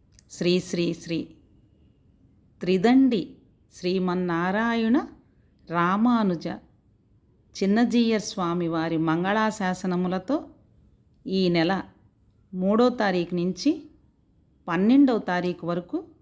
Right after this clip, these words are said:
ఈ ఉత్సవాలు జరుగుతాయి. రోజు జరిగే కార్యక్రమాలు, ప్రతిరోజు సుప్రభాత సేవ,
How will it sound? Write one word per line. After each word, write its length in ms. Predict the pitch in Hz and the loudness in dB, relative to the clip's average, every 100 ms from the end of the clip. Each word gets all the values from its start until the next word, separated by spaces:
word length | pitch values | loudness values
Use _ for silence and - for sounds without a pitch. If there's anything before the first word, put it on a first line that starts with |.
| _ _ _ _ | _ _ _ _
ఈ 160 | 180 175 | -4 -2
ఉత్సవాలు 720 | 160 165 220 214 196 269 - - _ - | -2 -2 0 2 2 -2 -4 -16 _ -20
జరుగుతాయి. 760 | 160 165 156 160 160 147 151 - - _ _ _ _ _ 180 | -6 -4 -2 -2 -4 -4 -6 -10 -18 _ _ _ _ _ -2
రోజు 520 | 175 202 220 226 240 - _ _ | 2 4 2 0 -4 -12 _ _
జరిగే 300 | 175 160 170 | -4 -2 0
కార్యక్రమాలు, 840 | 165 175 170 190 202 202 214 311 381 - _ _ _ _ _ _ _ - | -2 -2 -2 -2 -2 0 0 -2 -4 -14 _ _ _ _ _ _ _ -4
ప్రతిరోజు 680 | 180 180 196 202 220 226 - | -4 0 2 4 4 0 -6
సుప్రభాత 680 | - 170 - 185 190 196 196 | -10 -12 -6 -4 0 -2 -4
సేవ, 460 | 190 196 196 262 | -4 -2 -2 -2